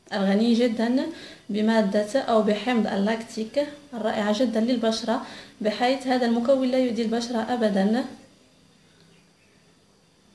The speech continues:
إذن لنمر إلى طريقة التحضير، وهي سهلة. تأخذون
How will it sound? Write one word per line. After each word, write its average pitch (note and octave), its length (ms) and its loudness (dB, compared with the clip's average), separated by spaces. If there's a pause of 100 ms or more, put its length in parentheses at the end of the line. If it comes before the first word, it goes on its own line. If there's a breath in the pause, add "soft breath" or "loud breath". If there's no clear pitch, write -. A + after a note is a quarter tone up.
(460)
إذن B3 280 0 (140)
لنمر B3+ 440 4
إلى C4 220 2
طريقة B3+ 460 0 (120)
التحضير، G#3+ 760 0
وهي A3 440 2
سهلة. G#3+ 560 2 (440)
تأخذون B3 680 2